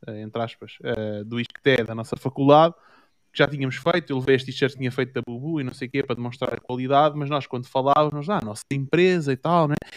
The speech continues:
E já trazíamos uma minuta de trato, não tinha o nome da empresa, porque era uma minuta, mas, "Ah, isto aqui não tem os nossos dados, que a minuta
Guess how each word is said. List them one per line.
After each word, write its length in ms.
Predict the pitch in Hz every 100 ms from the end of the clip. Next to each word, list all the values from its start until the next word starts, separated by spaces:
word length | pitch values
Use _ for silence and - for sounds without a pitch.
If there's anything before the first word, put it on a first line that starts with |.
| -
E 60 | 147
já 140 | 165
trazíamos 720 | 160 170 151 _ _ 175 156 143
uma 200 | 151 147 147
minuta 320 | 180 202 170
de 80 | 127
trato, 440 | 123 123 - 165 - _ _ _ _ _ _ _ _ _ _ _ _ _ _ _ _ _ - -
não 80 | 127
tinha 140 | 139
o 40 | 127
nome 180 | 123 123
da 80 |
empresa, 300 | 123 180 196
porque 160 | 170 -
era 80 | 117
uma 120 | 120
minuta, 540 | 135 143 - 175 208 196
mas, 140 | 139
"Ah, 80 | 165
isto 120 | -
aqui 120 | 135
não 80 | 147
tem 100 | 147
os 60 | 143
nossos 800 | - _ _ _ _ _ _ -
dados, 160 | 185
que 60 | -
a 40 |
minuta 300 | 127 127 135